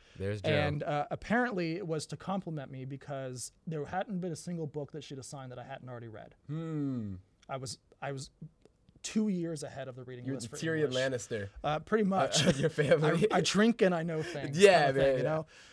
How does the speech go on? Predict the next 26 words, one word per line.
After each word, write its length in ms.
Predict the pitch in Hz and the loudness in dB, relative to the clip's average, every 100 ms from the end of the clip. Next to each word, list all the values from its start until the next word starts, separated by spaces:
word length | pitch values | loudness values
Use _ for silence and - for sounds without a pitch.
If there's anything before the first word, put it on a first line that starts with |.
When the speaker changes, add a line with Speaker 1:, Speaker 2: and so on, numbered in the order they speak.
| - - | -6 0
Speaker 2:
Um, 440 | 156 151 151 151 - | 4 4 0 -4 -2
and 120 | 196 175 | 2 6
so, 440 | 208 190 185 196 - _ | 8 8 6 2 -6 _
like, 140 | 202 - | -2 -2
for 140 | 190 | 2
me, 240 | 190 247 | 2 4
like, 160 | 202 170 226 156 | 2 0 -6 -6
reading 460 | 180 190 190 180 - | -2 0 0 -2 -2
English, 560 | 170 165 170 - - - | -2 0 0 0 -6 -10
I 60 | 143 | -8
was 200 | 147 131 - | -6 -6 -4
always 320 | 151 160 147 | -2 -2 -4
writing. 280 | 139 143 147 | -6 -6 -6
I 20 | |
was 100 | 139 | -8
writing 220 | 139 151 | -6 -6
books 320 | 131 135 - 143 | -8 -10 -12 -14
when 100 | 127 | -14
I 60 | |
was, 140 | 120 120 | -14 -14
like, 160 | 123 | -16
you 60 | 151 | -16
know, 100 | 117 | -14
eight 160 | 135 139 | -14 -12
years 220 | 135 123 | -10 -8
old. 320 | 127 131 135 | -8 -10 -12